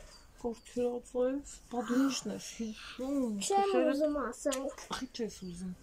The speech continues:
Speaker 2: Չեմ ուզում։
Speaker 1: Պատճառն է,
Speaker 2: Չեմ
Speaker 1: բայց թշերը
Speaker 2: ուզում։
Speaker 1: ով ուտի։
Speaker 2: Չեմ ուզում ասել։
Speaker 1: Այ, այս թշերը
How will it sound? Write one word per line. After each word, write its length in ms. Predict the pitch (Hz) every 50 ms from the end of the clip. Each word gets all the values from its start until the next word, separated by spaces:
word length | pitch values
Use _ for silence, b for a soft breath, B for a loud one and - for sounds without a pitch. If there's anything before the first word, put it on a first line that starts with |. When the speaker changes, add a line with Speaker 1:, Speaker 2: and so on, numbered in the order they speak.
| B B B B B -
Speaker 2:
Չեմ 420 | - 269 269 440 440 427 440 440 415
ուզում։ 440 | 415 392 359 339 302 302 359 392 392
Speaker 1:
Պատճառն 540 | 370 349 233 285 339 - - 233 202 180 -
է, 80 | 214 -
Speaker 2:
Չեմ 220 | - - 453 494
Speaker 1:
բայց 180 | 523 571 605 659 659
թշերը 240 | 640 622 622 605 587
Speaker 2:
ուզում։ 240 | 466 381 453 466 440
Speaker 1:
ով 180 | 523 339 311
ուտի։ 300 | 285 269 269 - - 190 -
Speaker 2:
Չեմ 320 | - - 381 403 415 415
ուզում 320 | 392 359 311 285 285 269 247
ասել։ 220 | 233 233 233 -
Speaker 1:
Այ, 160 | 233 240 233
այս 140 | 214 214 -
թշերը 480 | - - 214 - - 247 226 214 196